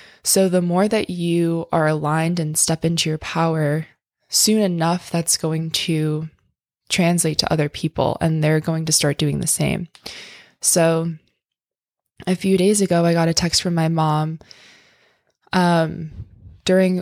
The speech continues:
one of my webinars, but I had to look at my phone 'cause it was, like, a string of texts in a row. And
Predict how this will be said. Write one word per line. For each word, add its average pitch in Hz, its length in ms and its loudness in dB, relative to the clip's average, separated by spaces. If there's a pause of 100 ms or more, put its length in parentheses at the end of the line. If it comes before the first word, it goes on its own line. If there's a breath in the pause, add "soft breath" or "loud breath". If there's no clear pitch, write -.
one 175 200 2
of 170 80 2
my 165 140 2
webinars, 160 600 0
but 160 140 0
I 165 60 2
had 170 220 2
to 185 60 2
look 175 100 0
at 170 60 -8
my 165 100 0
phone 160 220 -2
'cause 156 160 -4
it 165 60 0
was, 151 160 0
like, 147 160 -2
a 156 100 -4
string 185 400 0
of 175 80 0
texts - 300 -2
in 165 100 -2
a 160 60 -2
row. 156 320 -2 (840 loud breath)
And 160 800 0